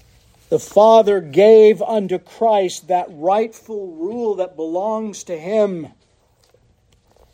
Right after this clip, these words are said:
And Christ is now reigning within his kingdom. That kingdom is not a visible kingdom that men can see, but that kingdom resides in the hearts and the lives of those who have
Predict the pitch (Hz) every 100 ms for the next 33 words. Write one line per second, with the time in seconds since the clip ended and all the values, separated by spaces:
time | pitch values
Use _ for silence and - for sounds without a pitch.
0 | _ _ _ _ - - 185 208 202 -
1 | 185 156 170 190 214 190 175 226 262 262
2 | 226 208 196 202 196 - - 208 185 185
3 | 175 _ _ _ _ _ _ _ - 185
4 | - - 269 269 233 220 214 - - _
5 | _ _ - 196 240 247 185 151 220 220
6 | 247 220 - - 220 208 202 196 175 170
7 | 202 208 208 185 196 180 - - 175 151
8 | - _ _ _ _ _ _ _ _ 156
9 | 190 175 170 220 220 202 196 180 175 151
10 | 190 190 180 165 170 151 180 185 180 190
11 | 175 165 175 190 190 180 170 147 170 185
12 | 185 190 185 175 180